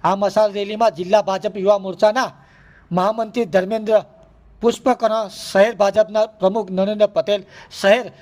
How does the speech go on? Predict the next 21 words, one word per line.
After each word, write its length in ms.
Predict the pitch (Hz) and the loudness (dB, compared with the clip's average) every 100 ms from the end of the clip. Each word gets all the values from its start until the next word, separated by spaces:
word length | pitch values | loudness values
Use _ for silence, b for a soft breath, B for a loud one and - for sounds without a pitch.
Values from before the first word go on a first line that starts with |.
| b | b
યુવા 220 | 190 240 | 0 0
મોરચાના 560 | 240 220 226 220 220 170 _ 180 | -2 -6 0 0 -2 -8 _ -4
મહામંત્રી 540 | 185 247 262 240 254 | -2 -2 -4 -6 -6
સંજય 500 | - 208 190 240 185 b b - | -4 -4 0 -2 -2 b b -2
પટેલ, 300 | 196 240 226 | -2 -2 -6
જિલ્લા 460 | 151 190 185 247 | -4 -4 -2 -4
ભાજપ 420 | 247 - 190 190 - _ b b - | -4 -4 -4 -2 -4 _ b b -4
કોષાધ્યક્ષ 760 | 208 208 254 208 151 233 - _ b b - | -4 0 -4 -2 -2 -2 -4 _ b b 0
જગદીશ 300 | 202 196 247 | 0 0 -8
શાહ, 360 | - 226 190 | -2 -2 -2
જિલ્લા 340 | 127 156 196 247 | -6 -6 -2 -2
યુવા 240 | 240 233 | -2 -4
મોરચાના 520 | 220 202 196 214 196 - b b b - | -4 -8 0 0 -2 -10 b b b -2
જય 160 | 196 | -2
તરૈયા 500 | 226 208 220 226 185 - _ _ | 0 0 0 -2 -4 -4 _ _
સહિત 340 | - 220 190 | 0 0 0
ભાજપના 460 | 180 175 233 226 247 | -4 -2 -4 -4 -4
સંગઠનના 520 | 202 202 214 220 220 | -4 -6 -2 -2 -2
હોદ્દેદારો 520 | 156 180 208 226 220 | -6 -4 -2 -2 -2
અને 260 | 214 190 202 | -4 -8 -8
નગરપાલિકાના 880 | 175 190 285 247 226 226 208 220 | -4 -2 -2 -2 -2 0 -2 -2